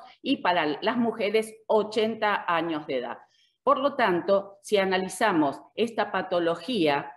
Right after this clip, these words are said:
a lo largo de todo el transcurso de nuestra vida, evidentemente tenemos mucho trabajo para hacer,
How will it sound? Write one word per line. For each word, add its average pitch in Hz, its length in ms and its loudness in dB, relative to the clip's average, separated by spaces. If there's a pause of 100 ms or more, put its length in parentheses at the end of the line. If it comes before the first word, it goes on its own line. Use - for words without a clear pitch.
(120)
a 180 80 2
lo 165 180 2
largo 190 800 -2
de 160 120 -4
todo 214 580 2
el 175 160 -4
transcurso 196 500 -4
de 156 120 -4
nuestra 190 360 0
vida, 160 500 0
evidentemente 233 840 0
tenemos 208 540 -2
mucho 262 640 0
trabajo 202 500 0
para 147 200 2
hacer, 202 360 0